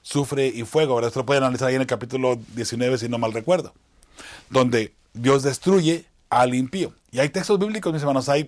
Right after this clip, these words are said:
hay suficiente evidencia bíblica donde Dios destruye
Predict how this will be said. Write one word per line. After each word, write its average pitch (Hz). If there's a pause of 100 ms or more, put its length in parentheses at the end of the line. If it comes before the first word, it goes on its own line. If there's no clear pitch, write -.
hay 147 (180)
suficiente 143
evidencia 143
bíblica 185
donde 135
Dios 139
destruye 160